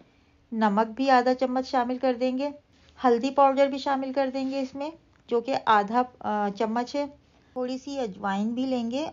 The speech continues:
और उसे भी इसमें शामिल कर देंगे, लेकिन शामिल करने से पहले हम इसे अपनी हथेली पे रख के अच्छे से मसल के शामिल करेंगे।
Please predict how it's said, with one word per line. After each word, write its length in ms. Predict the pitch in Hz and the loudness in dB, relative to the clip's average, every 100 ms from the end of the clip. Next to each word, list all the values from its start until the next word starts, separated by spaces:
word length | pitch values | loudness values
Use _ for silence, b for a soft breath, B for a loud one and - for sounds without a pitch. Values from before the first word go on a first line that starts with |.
| - | 0
और 180 | 208 214 | 0 0
उसे 220 | 208 240 | -4 -4
भी 100 | 240 | -4
इसमें 220 | 233 262 | -6 -6
शामिल 380 | 262 214 208 220 | 0 2 2 0
कर 160 | 226 | -2
देंगे, 320 | 202 208 214 277 | 0 0 0 -2
लेकिन 240 | 254 233 | -2 -2
शामिल 340 | 214 214 202 | 0 0 0
करने 340 | 214 208 202 220 | 0 0 0 -2
से 100 | 247 | -4
पहले 360 | 233 202 202 | -2 -2 -2
हम 200 | 226 220 | -2 -2
इसे 220 | 214 214 233 | -2 -2 -4
अपनी 260 | 220 233 | -4 -4
हथेली 420 | 220 220 202 190 | -4 -4 -4 -2
पे 160 | 220 240 | -2 -2
रख 200 | 202 190 | -2 -4
के 120 | 233 262 b b b - | -6 -6 b b b -16
अच्छे 300 | 214 - 233 | -8 0 0
से 120 | 277 | 0
मसल 380 | 262 214 247 247 | 0 -2 -2 -2
के 120 | 254 | -2
शामिल 320 | 247 214 196 | -2 -2 -2
करेंगे। 460 | 196 190 180 175 | -2 -2 -2 -4